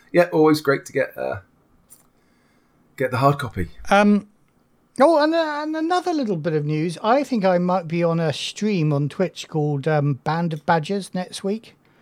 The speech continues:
Speaker 1: Oh, okay.
Speaker 2: On Tuesday.
Speaker 1: Are you now?
Speaker 2: Um, they want to have a chat with me about the Siren, the, um,
Speaker 1: Ah,
Speaker 2: introductory scenario for
Speaker 1: nice.
Speaker 2: Coriolis that I wrote, that they're gonna be running shortly. So, um,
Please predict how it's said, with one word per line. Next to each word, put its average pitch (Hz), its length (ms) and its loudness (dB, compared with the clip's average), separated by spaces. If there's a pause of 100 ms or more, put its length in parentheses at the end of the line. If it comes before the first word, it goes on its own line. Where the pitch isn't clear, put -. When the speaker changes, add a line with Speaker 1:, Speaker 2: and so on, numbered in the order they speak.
(160)
Speaker 1:
Oh, 359 240 4
okay. 170 220 2
Speaker 2:
On - 40 -2
Tuesday. 196 720 -2 (180)
Speaker 1:
Are 254 280 6
you 226 100 0
now? 185 220 4
Speaker 2:
Um, 196 140 0
they 190 180 4
want 196 280 0
to 185 220 2
have 190 180 0
a 196 40 -2
chat - 280 0
with 160 120 -2
me 175 240 2
about 160 340 0
the 151 80 -4
Siren, 135 720 0 (100)
the, 143 360 0
um, 139 280 -2
Speaker 1:
Ah, 220 400 2
Speaker 2:
introductory 214 500 0
scenario 143 540 0
for 135 140 -6
Speaker 1:
nice. 139 260 0
Speaker 2:
Coriolis 160 520 0
that - 120 -10
I 127 80 -2
wrote, 135 300 -4
that 160 120 -6
they're 180 160 4
gonna 175 180 0
be 175 120 2
running 175 380 4
shortly. 123 480 -6
So, 143 340 -2
um, 147 180 -4